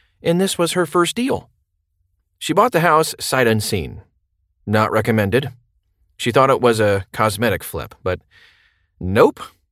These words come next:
The plumbing was bad. The electrical was bad. There was mold everywhere.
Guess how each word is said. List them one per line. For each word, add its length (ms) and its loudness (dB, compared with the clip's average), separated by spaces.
The 120 2
plumbing 320 4
was 160 2
bad. 320 -6
The 120 6
electrical 460 4
was 160 2
bad. 360 -4
There 140 2
was 160 2
mold 300 6
everywhere. 480 0